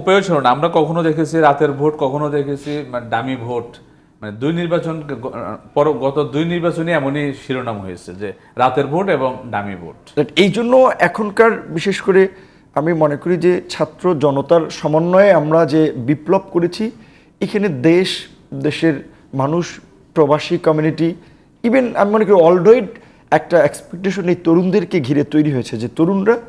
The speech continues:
Speaker 2: নতুন বিপ্লবের মাধ্যমে নয়া রাষ্ট্র ব্যবস্থার উদ্ভব ঘটাবে। ইতিমধ্যেই বৈষম্য বিরোধী ছাত্র আন্দোলন সহ আমরা, আহ, আমাদের প্রতিনিধিরা প্রেসিডেন্টের সাথে মিটিংয়েও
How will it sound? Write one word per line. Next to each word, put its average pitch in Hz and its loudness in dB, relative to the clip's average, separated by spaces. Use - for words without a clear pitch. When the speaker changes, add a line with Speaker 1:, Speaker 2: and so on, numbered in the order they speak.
Speaker 2:
নতুন 160 -2
বিপ্লবের 202 4
মাধ্যমে 190 -2
নয়া 175 6
রাষ্ট্র 175 0
ব্যবস্থার 160 0
উদ্ভব 151 2
ঘটাবে। 123 -6
ইতিমধ্যেই 220 2
বৈষম্য 190 0
বিরোধী 220 -2
ছাত্র 190 -4
আন্দোলন 180 0
সহ 170 -6
আমরা, 160 4
আহ, - -4
আমাদের 143 0
প্রতিনিধিরা 160 2
প্রেসিডেন্টের 160 -4
সাথে 180 -6
মিটিংয়েও 156 -2